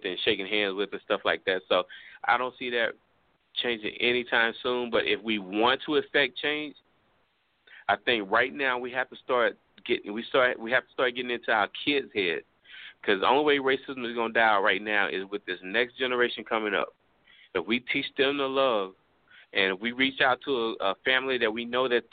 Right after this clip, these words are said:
that preachers hate, and we, we try to get to their kids before it sinks into them and teach them that it's about love, then and only then will racism die out in this, in this country. But, but it won't die out with all of us trying to come together and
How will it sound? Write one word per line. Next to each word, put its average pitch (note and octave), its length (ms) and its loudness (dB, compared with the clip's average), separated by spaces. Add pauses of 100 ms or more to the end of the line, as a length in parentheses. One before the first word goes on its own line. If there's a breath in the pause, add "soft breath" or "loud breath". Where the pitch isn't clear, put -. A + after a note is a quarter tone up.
(160)
that A2 200 2
preachers C3 340 -4
hate, C3 280 0
and G2+ 160 0
we, B2 240 -4
we A2+ 160 -6
try C3 200 2
to A#2 80 -2
get C3 220 -2
to C3+ 60 0
their B2+ 140 0
kids C3+ 460 0
before A#2+ 380 0
it A2 100 -4 (120)
sinks B2+ 240 -4
into C#3 300 0
them C3+ 240 0 (480 loud breath)
and G#2+ 80 2 (160)
teach C#3+ 120 -6 (120)
them C3 200 2
that C3 160 2
it's B2+ 140 -4
about B2 260 2
love, C3+ 300 2 (600 loud breath)
then D#3 260 2
and C#3+ 140 0
only C#3 240 2
then C3 220 4
will A#2+ 120 2
racism A#2+ 480 0
die A#2 120 4
out A2+ 160 4
in A2 80 -8
this, G#2 200 -8
in G#2 160 -6
this G2+ 200 -6
country. C#3 300 -8 (920)
But, G2 220 2 (280)
but G2+ 160 4
it G#2+ 160 2
won't C3+ 260 2
die C3 200 4
out A2+ 180 2
with A2+ 140 -4
all A#2+ 220 4
of A2+ 100 -6
us A2+ 180 -4
trying A2+ 200 -4
to G#2+ 40 -8
come A2 220 -6
together G#2 320 -2
and F2+ 100 -4